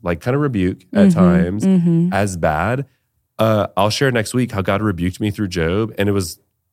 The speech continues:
Speaker 1: one of the, it was, I felt healed. I
Speaker 2: Yeah.
Speaker 1: got healed. Like, it was one of the healthiest things for me. And so I think just going to the Lord.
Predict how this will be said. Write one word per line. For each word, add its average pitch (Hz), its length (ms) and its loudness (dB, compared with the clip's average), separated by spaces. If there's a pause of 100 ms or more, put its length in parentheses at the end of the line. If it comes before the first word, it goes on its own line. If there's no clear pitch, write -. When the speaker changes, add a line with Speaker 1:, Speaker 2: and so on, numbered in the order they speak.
(100)
Speaker 1:
one 98 200 -2
of 95 80 -2
the, 90 180 -4 (140)
it - 40 -2
was, 95 240 -2 (140)
I 92 160 0
felt 117 220 -2
healed. 110 440 -2 (120)
I 185 40 4
Speaker 2:
Yeah. 175 60 4
Speaker 1:
got - 120 2
healed. - 440 -4
Like, 95 120 -2
it - 20 -2
was 104 120 0
one 113 60 4
of 104 60 2
the 95 80 -2
healthiest 95 440 -4
things 82 380 -2
for 87 300 -2
me. 85 400 -4 (400)
And 101 100 0
so 135 80 2
I 127 60 4
think 170 200 0
just 165 200 -4 (260)
going 110 300 4
to 127 100 0
the 107 140 0
Lord. 85 480 0